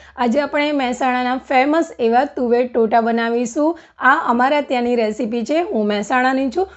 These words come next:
તો અમારા ત્યાં આ રીતે, અ, દર શિયાળામાં તમને હાઈવે પર ઠેર ઠેર આ રીતના મંડપ જોવા મળશે. ત્યાં તમને એકદમ આ રીતની ટેસ્ટી એટલે કે ચટપટી તુવેર ટોટા મળશે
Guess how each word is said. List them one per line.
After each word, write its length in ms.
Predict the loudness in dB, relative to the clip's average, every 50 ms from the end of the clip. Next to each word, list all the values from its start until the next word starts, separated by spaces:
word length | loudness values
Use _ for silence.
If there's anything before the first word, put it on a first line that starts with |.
| -20 _ -4
તો 80 | -2
અમારા 360 | 0 0 2 2 2 2 0 0
ત્યાં 340 | 0 0 2 2 2 0 0
આ 140 | 0 0 0
રીતે, 340 | 0 0 -2 0 0 0 0 -2 -6 _ _ _
અ, 140 | -4 -2 -2 -2 -4 -6 -4
દર 240 | 0 2 4 4 2
શિયાળામાં 760 | 2 0 0 2 4 4 4 2 2 0 0 0 0 -2 -2 -2
તમને 420 | -2 0 0 0 0 0 0 0 -2
હાઈવે 420 | -2 -2 -2 -2 0 0 0 0
પર 240 | 0 0 0 -2 -2
ઠેર 360 | -2 0 0 2 2 2 2
ઠેર 240 | 0 0 0 0 0
આ 200 | -2 0 0 0
રીતના 320 | 0 0 -2 -4 -6 -4
મંડપ 360 | -2 0 0 2 2 2 0 0
જોવા 280 | 0 2 2 2 4
મળશે. 360 | 2 2 0 -2 -2 -2 -4
ત્યાં 320 | -4 -4 -4 -4 -4 -4 -4
તમને 340 | -4 -2 -2 0 0 -2 -2 -6 -10 -20 -10 0
એકદમ 440 | 2 2 2 4 4 2 2 2 2 2 2
આ 100 | 2 2
રીતની 400 | 2 2 0 0 0 -2 -2 -4 -8 _ _ _
ટેસ્ટી 380 | 2 4 4 4 2 -2 0 0
એટલે 260 | 2 2 2 2 0
કે 120 | 0 -2
ચટપટી 680 | -2 -2 2 2 4 4 2 0 -2 -4 -2 -2 -2 -4
તુવેર 380 | -2 -2 0 0 0 0 0 0
ટોટા 300 | 0 -2 -2 0 0 0
મળશે 440 | 0 0 -2 -2 0 0 0 0